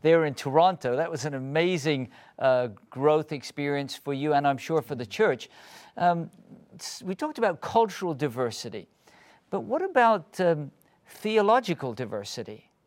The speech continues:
Um, there are some people who, who really emphasize, uh, one aspect of salvation and others a different aspect. Some are much more zealous about, uh, dressing a certain way than others.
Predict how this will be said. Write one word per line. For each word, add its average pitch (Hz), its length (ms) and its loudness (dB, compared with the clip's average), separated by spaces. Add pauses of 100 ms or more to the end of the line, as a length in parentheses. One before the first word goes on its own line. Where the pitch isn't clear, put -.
(420)
Um, 143 480 2 (1120)
there 196 220 2
are 269 80 0
some 269 220 0
people 226 400 2
who, 180 380 2 (420)
who - 200 -8
really 190 360 0
emphasize, 165 1000 2
uh, 139 80 -2
one 156 260 2
aspect 160 580 0
of 123 300 -6 (340)
salvation 139 720 -4
and 123 160 -2
others 143 500 0
a 123 100 -6
different 147 360 -4
aspect. 143 520 -4
Some 156 280 -2
are 143 80 0
much 147 360 -4
more 143 320 2 (260)
zealous 151 560 2
about, 131 600 2
uh, 127 160 -2 (1000)
dressing 151 500 0
a 147 60 0
certain 151 440 0
way 156 460 2
than 135 240 -6
others. 160 380 -2